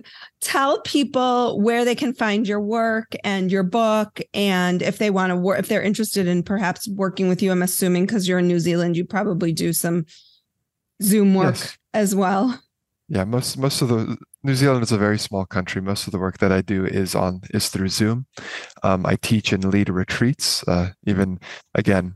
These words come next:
Speaker 2: the journey back into the body sometimes involves unique, um, modalities. And one of those modalities that's emerging all over the world is plant medicine and psychedelics. And there's a, you know, I, I co-facilitate psychedelic retreats, one in Bolivia.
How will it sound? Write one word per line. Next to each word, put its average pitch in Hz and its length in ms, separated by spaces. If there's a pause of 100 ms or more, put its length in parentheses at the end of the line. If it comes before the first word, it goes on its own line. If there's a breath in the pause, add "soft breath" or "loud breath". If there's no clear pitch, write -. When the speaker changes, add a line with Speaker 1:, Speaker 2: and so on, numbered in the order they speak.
Speaker 2:
the 101 120
journey 107 280
back 101 260
into 101 120
the 95 80
body 101 260
sometimes 101 480
involves 98 580
unique, 107 480 (520 loud breath)
um, 107 460 (120)
modalities. 113 680
And 95 120
one 101 120
of 98 80
those 101 160
modalities 98 560
that's 95 160
emerging 98 420
all 98 160
over 95 140
the 90 100
world 98 260
is 98 120
plant - 380
medicine 104 340
and 98 100
psychedelics. 95 800
And 90 160
there's 92 320
a, 90 120 (380 loud breath)
you 95 80
know, 87 80
I, 90 340
I 90 260 (260)
co-facilitate 98 680
psychedelic 95 640
retreats, - 500 (120)
one 90 180
in 90 100
Bolivia. 98 480